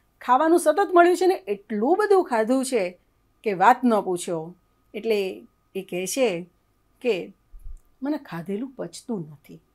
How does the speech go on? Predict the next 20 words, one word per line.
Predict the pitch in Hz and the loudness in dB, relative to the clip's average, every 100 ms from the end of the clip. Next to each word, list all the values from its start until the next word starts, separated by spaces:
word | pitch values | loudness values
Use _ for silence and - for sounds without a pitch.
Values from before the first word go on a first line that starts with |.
| _ _ _ _ _ _ _ _ _ _ _ _ - | _ _ _ _ _ _ _ _ _ _ _ _ -8
બાકી | 175 - | -6 -6
તો | 262 277 | -2 0
હજી | 214 247 | 2 2
એ | 277 | 2
હું | 220 285 | 2 0
ખાઈ | 294 240 269 | 0 0 4
લઉં | 294 185 - _ | 6 4 -2 _
એવું | 226 254 285 | -2 0 0
અહીંયા | 220 240 | -2 -2
આગળ | 220 196 233 | -2 -2 -2
જાણે | 196 226 381 - - | -2 -2 -4 -6 -8
ઇંગિત | 220 226 196 190 | -4 0 -2 -4
થાય | 190 165 | -10 -10
છે. | 165 175 160 175 _ _ _ _ | -8 -8 -10 -14 _ _ _ _
દાસીની | 220 214 269 254 247 240 | -4 -2 0 0 0 0
સાથે | 226 226 233 214 | 0 2 4 2
એ | |
કહે | 196 196 | 2 -2
છે | 202 285 254 170 175 - _ _ _ _ _ _ | 0 4 4 4 -4 -14 _ _ _ _ _ _
કે | 302 285 208 | -2 -2 -2